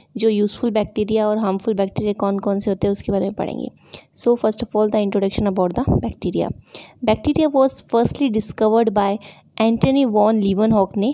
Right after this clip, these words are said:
discover किया था बैक्टीरिया को। कौन सी year के अंदर? सिक्सटीन एटी थ्री। ये बहुत ही इंपॉर्टेंट है क्योंकि अक्सर, अ, exam के अंदर directly question पूछ लिया जाता है। तो किसने discover किया था बैक्टीरिया को? Anthony von Leeuwenhoek ने किया था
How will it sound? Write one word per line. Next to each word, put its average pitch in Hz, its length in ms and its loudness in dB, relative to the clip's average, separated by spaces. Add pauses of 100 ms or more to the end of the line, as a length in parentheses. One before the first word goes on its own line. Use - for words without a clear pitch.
discover 196 520 -2
किया 202 260 0
था 220 220 -4 (420)
बैक्टीरिया 208 400 2
को। 226 200 0
कौन 202 260 0
सी 226 160 -4
year 214 160 2
के 220 140 -2
अंदर? 214 240 0
सिक्सटीन 240 680 -2
एटी 196 300 0
थ्री। 185 340 -4 (400)
ये 226 100 4
बहुत 247 200 4
ही 277 40 2
इंपॉर्टेंट 220 580 0
है 226 120 -2
क्योंकि 226 280 -2
अक्सर, 220 460 -2 (240)
अ, 196 260 0 (120)
exam 202 440 0
के 220 100 0
अंदर 208 240 0 (440)
directly 208 340 2
question 214 340 -2
पूछ 208 240 -4
लिया 208 140 2
जाता 190 300 -2
है। 208 240 -2 (200)
तो 208 220 4
किसने 226 380 -2
discover 214 400 0
किया 208 180 0
था 214 200 -2 (500)
बैक्टीरिया 208 400 0
को? 214 260 -4
Anthony 220 400 2
von 202 280 2
Leeuwenhoek 202 480 -2
ने 202 100 0
किया 202 220 -2
था 254 200 -4